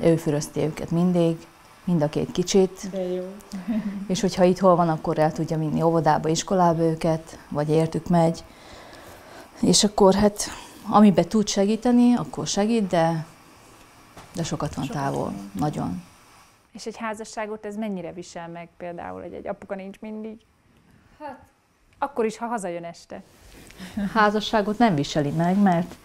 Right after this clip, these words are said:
Speaker 1: ugye tudtam, hogy mire számítsak.
Speaker 2: Igen.
Speaker 1: Igaz, hogy mikor összejöttünk, akkor nem volt még ez so-, szóba se, nem volt még elhívása se, hogy lelkész lesz, de,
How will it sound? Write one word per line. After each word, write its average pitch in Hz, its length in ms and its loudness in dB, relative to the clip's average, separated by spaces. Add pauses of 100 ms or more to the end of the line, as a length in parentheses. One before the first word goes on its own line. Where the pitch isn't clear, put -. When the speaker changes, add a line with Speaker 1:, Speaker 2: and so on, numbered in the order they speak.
(540)
Speaker 1:
ugye 180 200 2
tudtam, 175 340 2
hogy 160 140 0
mire 151 180 2
számítsak. 151 760 -2
Speaker 2:
Igen. 196 260 -16 (880)
Speaker 1:
Igaz, 185 220 2
hogy 190 120 4
mikor 175 240 2
összejöttünk, 180 600 4
akkor 180 280 2
nem 175 200 2
volt 143 220 0
még 139 280 0
ez 143 140 -4
so-, 156 240 -2
szóba 147 400 -2
se, 147 360 -4
nem 151 160 -4
volt 143 180 -4
még 147 180 -2
elhívása 147 600 -2
se, - 200 -8
hogy 151 280 -6 (420)
lelkész 139 460 -2
lesz, 196 320 -2
de, 156 320 0